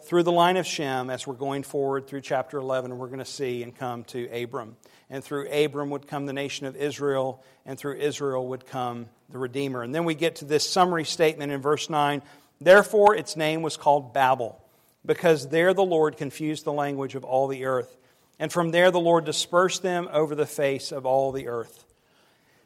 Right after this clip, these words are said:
Babel was Nimrod's attempt to establish a secular kingdom, a, a godless kingdom,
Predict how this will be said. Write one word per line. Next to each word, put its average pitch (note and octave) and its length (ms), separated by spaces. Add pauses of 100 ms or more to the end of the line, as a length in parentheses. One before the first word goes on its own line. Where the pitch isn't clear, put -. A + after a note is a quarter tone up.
(160)
Babel A3+ 400
was F3+ 180
Nimrod's F#3 600
attempt G3+ 680 (260)
to F3 100
establish D#3+ 680
a D3+ 60
secular D3+ 540
kingdom, C#3 500
a, C#3+ 180
a D3 100
godless D3+ 680
kingdom, C3+ 560